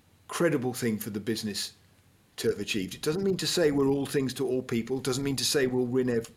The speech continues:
every job. What it means is we have got the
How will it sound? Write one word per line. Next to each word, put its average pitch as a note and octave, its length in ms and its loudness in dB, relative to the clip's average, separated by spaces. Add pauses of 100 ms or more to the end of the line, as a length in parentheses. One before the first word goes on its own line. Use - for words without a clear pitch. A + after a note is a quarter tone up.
(100)
every A2 260 0
job. G2+ 360 -4 (460)
What B2+ 160 4
it A#2 120 2
means D#3 400 2
is F2+ 360 -6 (480)
we B2 240 2
have B2 160 0
got A#2 260 0
the A2 240 -2